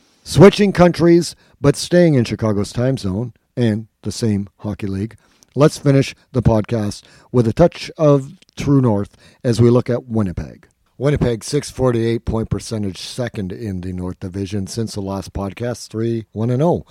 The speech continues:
Overall, twenty-seven fourteen and three, forty-four games played, fifty-seven points,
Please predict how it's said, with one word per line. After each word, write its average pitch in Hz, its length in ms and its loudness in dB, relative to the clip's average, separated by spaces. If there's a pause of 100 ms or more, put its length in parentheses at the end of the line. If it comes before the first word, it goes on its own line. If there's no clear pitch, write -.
(200)
Overall, 147 420 2
twenty-seven 143 560 -2
fourteen 131 440 -4
and 107 140 -4
three, 107 340 -4 (300)
forty-four 123 460 -2
games 101 280 -4
played, 101 240 -6
fifty-seven 98 640 -8
points, 98 420 -8